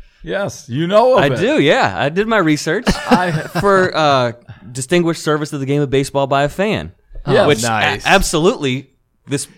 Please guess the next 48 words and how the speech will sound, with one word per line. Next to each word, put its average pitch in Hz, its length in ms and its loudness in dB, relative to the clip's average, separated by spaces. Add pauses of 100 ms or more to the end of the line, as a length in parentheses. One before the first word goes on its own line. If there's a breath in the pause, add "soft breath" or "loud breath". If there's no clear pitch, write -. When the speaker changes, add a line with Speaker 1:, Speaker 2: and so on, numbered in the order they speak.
(140)
Speaker 2:
you 139 140 -4
fit - 200 -2
the 143 80 -6
cri-, 127 180 -2
criteria 139 600 -2
Speaker 1:
Yeah. 170 220 0
Speaker 2:
for - 80 2
it - 60 4
Speaker 3:
Definition 123 480 -2
Speaker 2:
because - 0 -
Speaker 3:
of - 20 -
Speaker 1:
And 98 100 -4
they 98 60 2
Speaker 3:
it. - 100 -6
Speaker 1:
said 226 240 -2
they 156 140 -4
created 185 480 -6
that 147 160 -2
award 165 420 -4
for 139 220 -8
me. 165 420 -10 (100)
Speaker 3:
Oh, 131 200 -8
yeah. 95 220 -10
Speaker 1:
Y-, 151 180 -4
you 175 80 -6
know, 135 320 0
they're, 131 240 -6
you 117 140 -20 (140)
know, 120 200 -6
Dodger 117 420 -6
fans 107 420 -12
out 107 200 -14
there 113 120 -14
and 117 80 -14
everything. 117 380 -14
Uh, 120 280 -8
but 139 380 -10 (400)
they 143 180 -4
could 143 160 -6
never, 151 520 -6
they 131 120 -6
ne-, 143 300 -6
either 143 340 -6
didn't 151 260 -10
have 143 140 -6
enough 143 220 -12
money 113 440 -10 (680)
or 127 480 -2